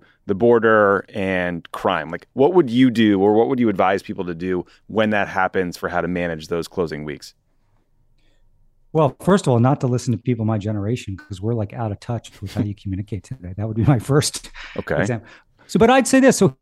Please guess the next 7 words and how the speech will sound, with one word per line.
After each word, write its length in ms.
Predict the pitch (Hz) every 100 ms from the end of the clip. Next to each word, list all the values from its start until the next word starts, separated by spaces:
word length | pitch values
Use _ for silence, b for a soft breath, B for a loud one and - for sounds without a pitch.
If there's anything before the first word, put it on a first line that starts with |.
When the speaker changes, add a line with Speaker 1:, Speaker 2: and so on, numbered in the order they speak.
| _
Speaker 2:
history 320 | - 214 240
is 80 | 180
important 440 | 196 190 220 214 143
here. 160 | 131 - 165 b b
We, 360 | 185 202 196 _ b b _ _ _ _
I 80 | 160
think 300 | - 208 196